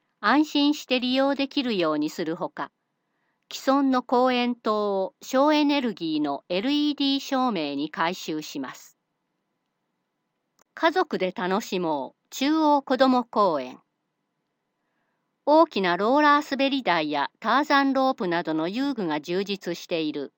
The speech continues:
中央子ども公園。転んでも怪我をしないように、遊具周辺の地面を柔らかいゴムチップ舗装に改修したほか、園路のバリアフリー化も完了しました。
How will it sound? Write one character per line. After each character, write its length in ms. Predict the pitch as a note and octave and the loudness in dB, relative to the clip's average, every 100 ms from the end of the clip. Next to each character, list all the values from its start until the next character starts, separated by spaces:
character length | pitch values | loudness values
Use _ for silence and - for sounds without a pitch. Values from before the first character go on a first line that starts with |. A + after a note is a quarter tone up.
| _ | _
中 260 | - A#3+ C#4+ | -6 -2 0
央 200 | C4+ C4 | 0 0
子 160 | - | -2
ど 140 | G#3 A3+ | -2 0
も 140 | A3 | 0
公 340 | - F#3+ D#3 B2+ | -2 -2 -2 -6
園。 160 | - _ _ _ _ _ _ _ _ _ _ | -12 _ _ _ _ _ _ _ _ _ _
転 260 | - B3+ D4 | 0 4 6
ん 120 | C#4+ | 6
で 100 | C4+ | 4
も 140 | G3+ | 0
怪 160 | - A#3 | 0 0
我 160 | C4+ C4+ | 2 2
を 80 | |
し 160 | A3 G3 | 0 -2
な 160 | F#3+ G#3+ | -2 -2
い 100 | G3+ | -2
よ 200 | G3 E3 | -2 0
う 40 | |
に、 220 | D#3 D3+ _ _ _ - | -2 -6 _ _ _ -2
遊 280 | C#4 D4 | 2 4
具 140 | A3 G3+ | 2 0
周 260 | - A3 | -2 -4
辺 240 | A#3 A3+ A3+ | -2 -2 0
の 180 | A3 G#3 | -2 -2
地 140 | A3+ | -2
面 300 | G3+ E3+ D#3 | -2 -2 -2
を 180 | D3+ D#3+ _ _ - | -4 -6 _ _ -8
柔 160 | F3 G3+ A#3+ | -2 4 4
ら 100 | A#3 | 4
か 220 | A#3 G3+ | 2 0
い 80 | E3+ | 0
ゴ 180 | E3 F3+ | -2 -2
ム 140 | A#3+ | 0
チ 140 | D4+ D4+ | -2 -4
ッ 60 | D4+ | -2
プ 140 | C#4+ | -4
舗 140 | C#4 C#4 | -2 -2
装 260 | G#3+ F3 | -2 -2
に 120 | D#3 D#3 | -2 -4
改 280 | F#3+ F#3 | -2 -2
修 260 | - G3 F3 | -2 -6 -6
し 100 | - | -6
た 120 | E3 | -6
ほ 160 | - D3+ | -6 -10
か、 200 | D#3+ C#3+ _ _ _ _ _ _ _ - | -10 -12 _ _ _ _ _ _ _ 0
園 240 | D4+ D4 | 4 4
路 140 | F3 | 2
の 100 | E3 | 0
バ 160 | D#3+ E3+ | 2 0
リ 160 | A#3+ C4 | 0 -2
ア 80 | |
フ 140 | C4+ B3+ | -2 -2
リ 220 | A#3 A#3 | -2 -2
ー 20 | |
化 140 | A#3 G3 | -2 -2
も 100 | G3 | -2
完 320 | G3+ F#3+ F#3+ | -4 -4 -2
了 220 | F3+ E3+ | -2 -4
し 160 | - D#3 | -4 -6
ま 120 | C3+ | -8
し 160 | - | -12
た。 160 | - | -18